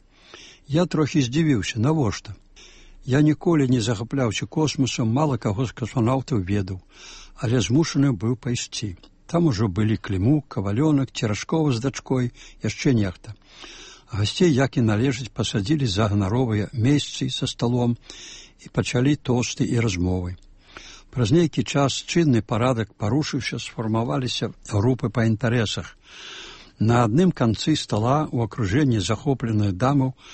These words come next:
прыгожаны касманаўты вымаўлялі добра пасоленыя анекдоты, а на другім штось ціхім голасам распавядаў Пантелеймон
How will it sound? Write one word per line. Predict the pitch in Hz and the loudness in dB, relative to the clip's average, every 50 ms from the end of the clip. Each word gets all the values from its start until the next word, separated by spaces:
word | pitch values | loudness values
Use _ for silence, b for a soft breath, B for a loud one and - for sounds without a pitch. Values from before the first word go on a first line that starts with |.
| B B B B B B B - | B B B B B B B -6
прыгожаны | - 107 101 98 117 101 87 117 110 135 160 156 | -2 -2 0 2 2 2 2 2 4 4 2 2
касманаўты | - 135 117 - - 113 101 104 123 139 143 131 - 147 120 92 | 0 -2 -4 -4 -4 -2 -2 0 2 0 0 -2 -2 -4 -4 -2
вымаўлялі | 107 113 107 104 98 104 117 139 139 131 120 113 | 0 0 0 0 0 0 0 -2 -2 -2 -4 -6
добра | 92 - 135 131 110 110 107 | -4 -2 -2 0 0 -2 -4
пасоленыя | 104 - 113 107 - - 131 120 113 110 104 104 101 98 98 | -4 -4 -6 -4 -4 -2 -2 0 0 0 0 0 0 0 -2
анекдоты, | 101 92 87 101 131 143 135 - 139 131 - B B B B B B B B B B B B | -2 -4 -4 -2 -2 -4 -4 -4 -6 -8 -8 B B B B B B B B B B B B
а | - 117 | 0 2
на | 113 120 101 | 4 4 4
другім | 98 107 101 107 180 190 175 | 2 2 2 4 4 4 2
штось | - - - 131 117 - | 2 0 -2 -2 -2 -2
ціхім | - - - 147 151 - 156 131 107 98 | -2 -2 -2 -2 0 0 2 0 2 2
голасам | 104 123 139 139 131 - - 131 131 | 0 -2 -2 -2 -2 -2 0 0 0
распавядаў | 123 113 - - - 120 107 113 101 - 131 139 135 | 0 -2 -8 -8 -6 -4 -2 -2 0 0 0 0 -2
Пантелеймон | - - - - - - 113 107 107 104 113 127 139 135 | -4 -6 -10 -8 -4 0 0 2 2 2 2 2 2 0